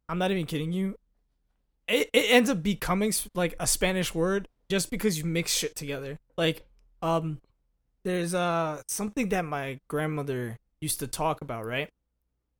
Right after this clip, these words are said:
Since I understand Spanish, but I don't really speak it too much, my grandma would, in order to talk, like, they used to, like, like, when older, uh, people or anybody in general tries to talk in Spanish, but they don't want other people to know about it,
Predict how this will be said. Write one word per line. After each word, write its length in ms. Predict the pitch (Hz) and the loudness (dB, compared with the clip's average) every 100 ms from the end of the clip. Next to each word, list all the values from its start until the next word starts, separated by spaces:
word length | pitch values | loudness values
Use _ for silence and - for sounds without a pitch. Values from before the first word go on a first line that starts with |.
| - - - | -20 -12 -6
Since 200 | 170 165 | -2 2
I 140 | 180 | 4
understand 420 | 202 180 - 151 | 4 0 -2 -4
Spanish, 340 | 135 165 131 123 | -4 -4 -6 -6
but 80 | 131 | -6
I 60 | |
don't 80 | 135 | -4
really 180 | 143 135 | -4 -4
speak 240 | - 131 | -6 -6
it 80 | 160 | -4
too 100 | 214 | 0
much, 300 | 214 233 - _ _ _ _ - | 0 -2 -8 _ _ _ _ -6
my 180 | 151 | -4
grandma 440 | 147 170 202 180 151 | 0 2 4 4 2
would, 380 | 135 139 139 135 - _ | 0 -2 -4 -8 -16 _
in 240 | 165 156 151 | -6 -4 0
order 240 | 185 226 | 2 2
to 100 | 196 | 0
talk, 320 | 160 185 190 - _ | 0 2 2 0 _
like, 320 | 170 147 123 - | -4 -4 -6 -2
they 80 | |
used 160 | 202 185 | 0 2
to, 60 | 175 | 0
like, 140 | 139 - _ - | -2 -8 _ -6
like, 140 | 160 - | -6 -4
when 160 | - 170 | -6 -4
older, 580 | 185 196 190 170 160 147 - _ | 0 2 4 4 2 0 -8 _
uh, 140 | 151 143 | -6 -4
people 280 | - 160 151 | -4 -2 -2
or 200 | 151 151 | -2 0
anybody 400 | 147 208 180 151 | 2 4 4 2
in 100 | 143 | 0
general 360 | 139 147 139 135 | -4 -4 -4 -6
tries 260 | - 170 - | -2 -2 -2
to 100 | 131 | -6
talk 380 | - 165 156 | -2 -2 -2
in 100 | - | -6
Spanish, 640 | 131 - 185 185 135 135 - _ _ | -8 -2 0 0 -2 -8 -12 _ _
but 100 | 123 | -2
they 100 | - | 0
don't 220 | 160 214 202 | 4 4 4
want 180 | 202 | 2
other 200 | 175 185 | 2 0
people 320 | 180 202 202 180 | 0 -2 -2 -4
to 140 | 160 | -4
know 260 | 143 151 180 | -4 2 4
about 280 | 185 226 | 6 6
it, 140 | 254 | 4